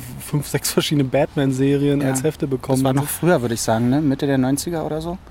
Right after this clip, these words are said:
Speaker 1: Ja,
Speaker 2: Mitte,
Speaker 1: hat,
Speaker 2: Ende
Speaker 1: hat,
Speaker 2: neunziger?
Speaker 1: hat, glaub ich, Mitte der neunziger mit so diesen Batman Adventures oder so angefangen.
Speaker 2: Ja.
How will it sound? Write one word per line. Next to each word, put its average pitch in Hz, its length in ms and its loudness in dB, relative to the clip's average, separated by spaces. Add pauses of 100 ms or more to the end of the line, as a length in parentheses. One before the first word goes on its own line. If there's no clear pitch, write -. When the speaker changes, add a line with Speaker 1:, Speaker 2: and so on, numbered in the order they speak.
(220)
Speaker 1:
Ja, 139 200 -2
Speaker 2:
Mitte, 127 200 0
Speaker 1:
hat, 139 60 -2
Speaker 2:
Ende 131 120 2
Speaker 1:
hat, 123 120 4
Speaker 2:
neunziger? 143 360 -2
Speaker 1:
hat, 143 140 -6
glaub 143 160 4
ich, 135 40 -2
Mitte 147 200 2
der 139 100 4
neunziger 143 340 2
mit 139 240 2
so 139 220 4
diesen 127 720 0
Batman 143 360 0
Adventures 135 600 0
oder 139 160 -2
so 135 160 0
angefangen. 147 680 -4
Speaker 2:
Ja. 143 140 0